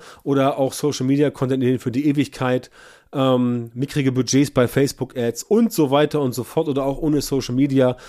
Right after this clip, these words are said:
Strategie läufst du verzweifelt im Kreis. Also gerne mal eine Mischung aus Zahl und ein bisschen sensationslüstern und, äh, emotional definitiv. Emotionen sind sowieso super, super wichtig. Das funktioniert einfach.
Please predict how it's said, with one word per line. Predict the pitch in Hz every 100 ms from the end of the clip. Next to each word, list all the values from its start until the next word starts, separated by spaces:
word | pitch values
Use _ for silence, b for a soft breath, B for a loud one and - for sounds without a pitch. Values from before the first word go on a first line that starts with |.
| B
Strategie | - 135 127 113 135
läufst | 123 123 123
du |
verzweifelt | 117 - 135 123 123
im | 107
Kreis. | - 127 165
Also | - 151 123 B B _
gerne | 190 262
mal | 254
eine | 196
Mischung | 170 226 233 233 B B -
aus | 151 - -
Zahl | - - 175 208 202
und | 190 160 151
ein | 147
bisschen | 151 170 147
sensationslüstern | 151 143 135 180 220 - 185 - 170 156
und, | - 151 156 147 -
äh, | 135 135 131 B B B B
emotional | 156 170 165 156 139 139 190
definitiv. | 160 160 147 131 - 220
Emotionen | 165 143 139 - 156 170
sind | 147 135
sowieso | 131 127 123 180
super, | 147 185 175 147 131
super | 156 143 117
wichtig. | 170 - 147
Das | - -
funktioniert | 135 127 120 156 196
einfach. | 147 139 131 -